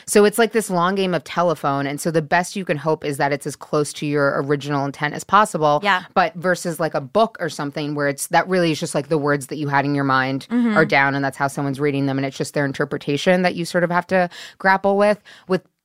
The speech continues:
Speaker 1: with T V and entertainment, it just, there are so many more channels. So I think that was the hardest part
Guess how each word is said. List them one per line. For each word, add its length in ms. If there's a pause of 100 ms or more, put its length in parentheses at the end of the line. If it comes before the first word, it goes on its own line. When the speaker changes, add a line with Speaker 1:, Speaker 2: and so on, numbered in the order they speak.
Speaker 1:
with 220
T 200
V 220
and 120
entertainment, 520
it 120
just, 420 (100)
there 320
are 60
so 180
many 140
more 160
channels. 480
So 300 (240)
I 100
think 200
that 260
was 180
the 240 (180)
hardest 580
part 420